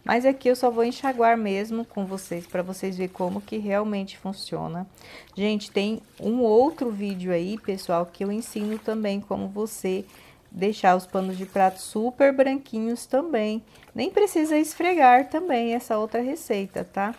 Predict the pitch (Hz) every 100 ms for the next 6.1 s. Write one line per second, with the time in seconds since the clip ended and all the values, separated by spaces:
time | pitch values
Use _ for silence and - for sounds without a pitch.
0 | - - - - - - - _ - 185
1 | 190 196 202 - 220 226 233 240 220 214
2 | 254 302 220 214 226 233 226 233 247 247
3 | 294 - 190 165 170 - 214 196 226 226
4 | 214 226 - 208 - - 185 202 208 202
5 | 202 220 262 240 190 175 196 185 160 147